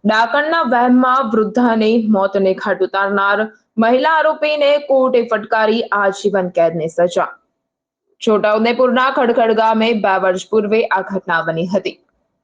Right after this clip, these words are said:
પોતાની દીકરીનું કુદરતી મોત નિપજતા વૃદ્ધા હિંગળી રાઠવા પર હતો ડાકણ હોવાનો વહેમ. ત્યારે હિંગળી રાઠવા ડાકણ છે ને એ જ મારી દીકરીને ખાઈ ગઈ તેવો વહેમ રાખી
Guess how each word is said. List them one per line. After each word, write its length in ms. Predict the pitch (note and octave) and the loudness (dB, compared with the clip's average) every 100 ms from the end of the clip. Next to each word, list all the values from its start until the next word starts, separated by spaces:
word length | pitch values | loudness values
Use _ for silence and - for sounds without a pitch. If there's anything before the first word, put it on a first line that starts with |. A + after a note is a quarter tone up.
| _ | _
પોતાની 360 | A#3 A3+ B3 C4+ | -2 0 0 0
દીકરીનું 480 | C4+ C#4+ D4+ D#4 D#4+ | 0 0 2 2 0
કુદરતી 380 | D#4 D4+ D4 | 2 2 0
મોત 320 | D4+ C#4+ C#4 D4 | 0 0 0 0
નિપજતા 640 | C#4 C#4+ C4 - C4+ C#4 | 0 0 -2 -2 0 0
વૃદ્ધા 500 | B3 A3+ G3+ A#3 B3 | 2 0 2 2 2
હિંગળી 340 | A#3+ G#3+ G#3 | 2 2 2
રાઠવા 420 | G3+ G3+ G3+ A3 | 2 0 -2 -2
પર 480 | A3 A3 G#3+ G#3+ A#3+ - _ _ _ | -2 0 0 2 0 -4 _ _ _
હતો 300 | B3 B3+ D4+ | -2 2 2
ડાકણ 480 | C#4+ A#3 A3+ A3+ B3 | 2 2 2 2 0
હોવાનો 500 | A#3 G#3+ F#3 E3+ D#3+ | 2 0 0 0 -2
વહેમ. 260 | F3 F#3+ D3+ - _ _ _ _ | -2 -4 -4 -10 _ _ _ _
ત્યારે 240 | G#3 G#3 | 0 2
હિંગળી 340 | G#3+ A3 A#3 B3+ | 2 4 2 2
રાઠવા 340 | A#3+ A#3+ B3+ | 0 0 0
ડાકણ 460 | A#3 A3+ A3+ A#3 A3+ | 2 0 2 0 0
છે 240 | C#4 D#4 | 0 0
ને 80 | C#4+ | 0
એ 180 | A3 A#3+ | 0 0
જ 100 | A#3+ | 0
મારી 260 | A3 G#3 | 0 2
દીકરીને 440 | G3 G3 G#3+ G3+ F#3 | 0 0 0 0 -2
ખાઈ 260 | G#3 G3+ | 0 0
ગઈ 200 | G3 A3+ | 0 0
તેવો 280 | A#3+ G3+ F#3 | 0 0 0
વહેમ 300 | F#3 G#3 G3 | 0 0 0
રાખી 560 | F#3+ G3 - A3 A#3+ | 0 -2 -2 -2 -2